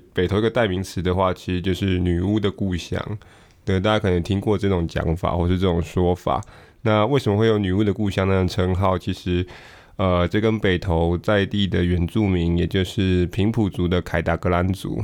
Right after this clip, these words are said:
哦，凯达格兰这个族，呃，我们过去几集可能也都有提到哈，不管在城中啊、城北，因为它其实当时就是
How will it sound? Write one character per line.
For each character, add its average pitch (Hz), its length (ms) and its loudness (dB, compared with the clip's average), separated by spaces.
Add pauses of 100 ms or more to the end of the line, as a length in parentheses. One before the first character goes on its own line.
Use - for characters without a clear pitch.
(120)
哦， 95 160 -2
凯 82 140 -2
达 82 100 0
格 92 140 -2
兰 98 200 2 (680)
这 165 100 2
个 160 140 6
族， 123 760 2 (200)
呃， 107 300 4
我 110 60 4
们 110 100 4
过 147 160 2
去 165 160 -2
几 113 160 -2
集 95 160 -2
可 104 120 2
能 101 120 4
也 101 140 4
都 107 140 2
有 101 80 2
提 90 200 -6
到 90 220 2
哈， 87 160 0
不 - 100 -6
管 85 240 -2
在 90 220 2
城 85 400 0
中 90 340 0
啊、 87 200 0
城 85 280 -2
北， 92 220 -2
因 104 140 2
为 101 60 4
它 95 140 2
其 95 200 -4
实 87 100 0
当 110 240 2
时 95 260 -2
就 101 160 0
是 95 300 -2